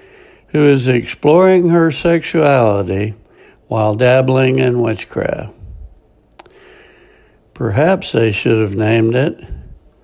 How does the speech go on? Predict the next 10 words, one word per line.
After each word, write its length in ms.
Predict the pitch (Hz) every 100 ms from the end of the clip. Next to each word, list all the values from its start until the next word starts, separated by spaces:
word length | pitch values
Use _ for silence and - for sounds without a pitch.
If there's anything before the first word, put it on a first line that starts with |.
| _ _ _ _ _ _ _ _ _ _ _ _ _ _ _ _ _ _ _ -
The 100 | 113
Outhouse, 1000 | - 147 147 139 107 98 - - - - - - - -
because 460 | 113 104 123 110 113
it 200 | 120 117
is 320 | 120 110 98
an 180 | 107 98
exercise 1300 | - 135 135 170 147 - 139 135 131 131 123 - - _ _ _ _ _ _ _ _ _ _ _ _ -
in 220 | 98 92
depositing 960 | 98 92 113 107 110 120 107 117 110 104
filth. 640 | - 104 107 - -